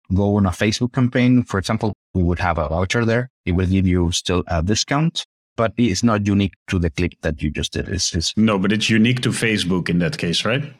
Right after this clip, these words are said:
Speaker 1: To add that campaign on Facebook, most probably, but yeah.
Speaker 2: Exactly. So that's a, that's a nice, like, backup way to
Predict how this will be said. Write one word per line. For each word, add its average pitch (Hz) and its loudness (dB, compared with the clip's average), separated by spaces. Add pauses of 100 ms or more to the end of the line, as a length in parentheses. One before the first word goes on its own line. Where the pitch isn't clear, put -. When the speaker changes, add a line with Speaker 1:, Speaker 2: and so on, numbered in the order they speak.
(100)
Speaker 1:
To 135 4
add 123 0
that 135 0
campaign 110 2
on 85 2
Facebook, - -6
most 82 -2
probably, - -2
but - -2
yeah. - -4 (220)
Speaker 2:
Exactly. 131 0
So 127 0
that's 165 0
a, 120 2 (160)
that's 120 2
a 117 0
nice, 117 2
like, 101 -2 (220)
backup 104 -4
way 92 0
to 90 0